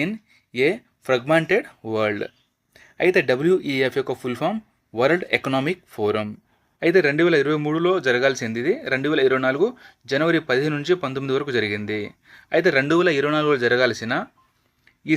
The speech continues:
సమ్మిట్ వచ్చేసి చైనాలోని దాలియాన్లో జరుగుతుంది. ఎప్పుడంటే జూన్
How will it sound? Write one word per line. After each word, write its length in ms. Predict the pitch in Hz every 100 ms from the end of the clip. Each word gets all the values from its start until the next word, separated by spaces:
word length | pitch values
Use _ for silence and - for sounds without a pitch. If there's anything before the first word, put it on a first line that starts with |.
| 147
సమ్మిట్ 300 | 135 143 131
వచ్చేసి 340 | 117 120 - 262 - _ _ -
చైనాలోని 560 | 135 165 165 123 123 240 - _ 120 117
దాలియాన్లో 440 | 123 139 143 156 117
జరుగుతుంది. 480 | 113 110 110 107 113 123
ఎప్పుడంటే 400 | 160 147 123 220 - 120 123
జూన్ 200 | 180